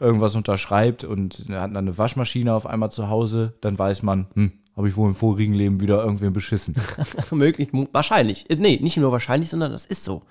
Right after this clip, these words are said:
Speaker 1: Na.
Speaker 2: Ne?
Speaker 1: Und,
Speaker 2: Aus der
Speaker 1: äh,
Speaker 2: Sicht.
Speaker 1: als letzte schöne Metapher für, äh, für heute, man sagt, dass jede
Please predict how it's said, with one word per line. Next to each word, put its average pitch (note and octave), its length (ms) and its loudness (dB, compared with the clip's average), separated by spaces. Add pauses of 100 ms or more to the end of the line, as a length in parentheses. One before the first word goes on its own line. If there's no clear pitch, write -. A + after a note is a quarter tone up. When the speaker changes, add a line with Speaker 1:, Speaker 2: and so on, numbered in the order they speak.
(220)
Speaker 1:
Na. G2 220 4 (160)
Speaker 2:
Ne? D3 160 -2 (300)
Speaker 1:
Und, G#2+ 340 2
Speaker 2:
Aus A2+ 140 -4
der G#2 100 0
Speaker 1:
äh, G2 160 2
Speaker 2:
Sicht. F#2 260 -2
Speaker 1:
als A2 300 -6 (140)
letzte B2+ 420 -2
schöne A#2+ 260 2
Metapher A#2+ 720 -2
für, G#2+ 480 -4
äh, G2+ 240 -8
für G2 220 -8
heute, G2+ 380 -2 (720)
man G#2 160 -2
sagt, A2 440 -2
dass G2+ 180 -6
jede C3+ 760 -4